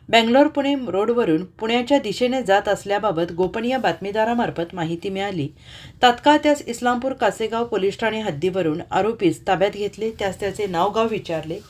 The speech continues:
त्याने त्याचे नाव संग्राम कमलाकर शिंदे, राहणार साठेनगर, पेठ असे सांगितल्याने त्यास गुन्ह्याच्या अनुषंगाने चौकशी केली. त्याने वरील गुन्ह्याची कबुली दिली आहे. सदर गुन्ह्याचा तपास सहाय्यक पोलीस निरीक्षक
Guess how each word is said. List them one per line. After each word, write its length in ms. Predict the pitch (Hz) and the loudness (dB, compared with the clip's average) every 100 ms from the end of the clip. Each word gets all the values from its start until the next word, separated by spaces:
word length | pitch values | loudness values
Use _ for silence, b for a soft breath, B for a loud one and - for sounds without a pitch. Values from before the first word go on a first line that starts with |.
| b b b - | b b b 4
त्याने 200 | 233 247 | 6 6
त्याचे 300 | 285 285 302 | 4 2 2
नाव 320 | 262 214 247 285 - | 4 2 0 -4 -2
संग्राम 460 | 254 214 226 254 302 | 0 2 4 4 4
कमलाकर 680 | 285 220 202 214 220 170 143 - | 2 2 4 2 4 0 0 -4
शिंदे, 360 | 170 220 185 214 | -8 -4 0 2
राहणार 380 | 220 214 226 240 | 2 0 0 0
साठेनगर, 600 | 240 180 208 214 220 240 | 0 0 0 -2 -2 0
पेठ 340 | 202 165 - | 0 -2 -2
असे 200 | 185 220 | -4 -4
सांगितल्याने 640 | 220 180 160 170 185 151 143 B B B B - | -2 -2 -2 -2 -2 -2 -6 B B B B 4
त्यास 360 | 240 240 240 - - - | 6 6 2 -16 -20 -8
गुन्ह्याच्या 460 | 202 196 226 269 320 - | -4 0 2 2 2 0
अनुषंगाने 600 | 208 233 254 226 185 190 | -2 -2 -2 0 0 0
चौकशी 480 | 202 180 170 220 247 | 0 0 0 -2 0
केली. 300 | 240 233 254 | 0 0 -2
त्याने 280 | 214 196 | -4 -2
वरील 300 | 208 180 208 | 0 2 2
गुन्ह्याची 420 | 214 185 180 175 - | 0 -2 -2 -4 -2
कबुली 320 | 165 151 151 | 0 2 0
दिली 240 | 139 135 139 | -2 -2 -2
आहे. 220 | 127 139 - B B B - | -4 -6 -14 B B B 0
सदर 280 | 254 247 277 | 4 8 6
गुन्ह्याचा 380 | 277 262 269 277 277 | 6 2 2 0 0
तपास 380 | 233 185 190 - | 0 0 -2 -2
सहाय्यक 340 | 214 220 233 | -2 0 -2
पोलीस 300 | 233 214 208 | -2 -2 -2
निरीक्षक 400 | 208 175 190 233 | 0 0 0 -2